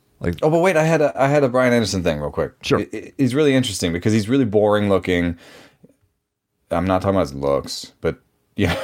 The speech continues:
Speaker 2: <laughs> statistically, he's pretty boring looking. It's like, you know, average walk rate, average strikeout rate, slightly above average iso,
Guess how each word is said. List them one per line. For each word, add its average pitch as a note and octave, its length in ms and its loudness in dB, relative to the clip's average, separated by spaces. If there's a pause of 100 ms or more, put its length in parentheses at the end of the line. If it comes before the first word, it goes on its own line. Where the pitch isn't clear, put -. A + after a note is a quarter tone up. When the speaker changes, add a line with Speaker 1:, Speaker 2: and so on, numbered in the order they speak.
(220)
Speaker 2:
<laughs> D#5+ 220 -10
statistically, D3 800 -2
he's C3+ 180 0
pretty C3+ 260 0
boring A2 480 0
looking. F#2 340 0
It's F#2 120 -4
like, G#2 240 0 (440)
you A#2 100 4
know, A2 380 2 (360)
average A#2 420 0
walk G#2 340 0
rate, G2 340 0
average G#2+ 380 0
strikeout G2 580 2
rate, F#2 260 2
slightly A2 460 -2
above G2+ 260 2
average F#2 360 2
iso, F2+ 840 2